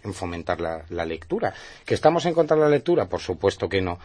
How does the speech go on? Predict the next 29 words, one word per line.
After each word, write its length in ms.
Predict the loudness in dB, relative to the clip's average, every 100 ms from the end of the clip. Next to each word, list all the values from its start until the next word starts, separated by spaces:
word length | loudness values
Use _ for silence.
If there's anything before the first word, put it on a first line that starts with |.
| -20 -20 -20 -8
¿Que 100 | -4
estamos 380 | 0 2 2
en, 340 | 0 0 0 -2
en, 380 | -4 -4 -2 -4
en 160 | -4 -4
contra 480 | 0 0 2 2 4
de, 320 | 2 2 0
de 140 | 2
la 140 | 2 2
cultura? 420 | 0 0 2 2
Por 100 | -2
supuesto 380 | -4 -4 -4 -2
que 100 | -2
no, 180 | -2 -4
pero 140 | -6
estamos 320 | -4 -4 -2
en 120 | -2
contra 300 | -2 -2 2
de 120 | 0 2
pagar 260 | 2 2
un 100 | 0
sesenta 360 | -6 -4 -4 -4
y 40 |
cinco 240 | -6 -6 -4
por 80 | -4
ciento 240 | -4 -4
de 60 | -6
un 80 | -6
presupuesto 640 | -6 -6 -2 -2 -2 -6